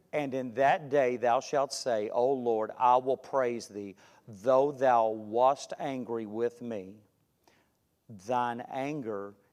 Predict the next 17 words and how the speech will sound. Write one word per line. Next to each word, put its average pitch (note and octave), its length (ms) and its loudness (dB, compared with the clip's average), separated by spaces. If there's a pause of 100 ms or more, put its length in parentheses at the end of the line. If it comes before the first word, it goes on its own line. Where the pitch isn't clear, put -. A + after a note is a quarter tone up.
is A#2 260 -6
turned A#2+ 400 -8
away, G#2+ 500 -4 (680)
and A2+ 160 -8
thou B2 220 2
comfortest A2+ 720 -8
me." G2 280 -14 (360)
Oh, C3+ 220 4
how, C3 500 4 (2000)
oh, C3+ 180 2
how C3 540 -2
the A2+ 100 -8
lost A#2+ 600 -4 (360)
person A2+ 460 -8
needs A2+ 240 -14
that A#2 240 -6
today. G2 480 -12